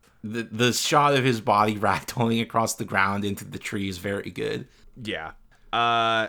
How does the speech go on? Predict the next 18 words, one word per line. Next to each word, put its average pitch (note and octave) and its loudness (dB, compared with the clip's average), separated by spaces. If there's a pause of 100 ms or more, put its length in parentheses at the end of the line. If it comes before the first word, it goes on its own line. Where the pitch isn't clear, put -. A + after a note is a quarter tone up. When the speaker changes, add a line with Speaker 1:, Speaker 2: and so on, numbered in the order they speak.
(140)
Speaker 2:
Hulk D#3 2
throws D#3+ 8
a C#3+ -4
huge D3 -6
piece, C3 -12 (160)
or, F#3 0
or F#3+ -10
first A#3+ -2
he, B3 0
like, G3 4
shields E3 0
Betty C#3+ 2
from B2 -4
an A2 -6
attack C#3 -2
helicopter, D3 0
Speaker 1:
Yeah. A2+ 4 (340)
Speaker 2:
which - -4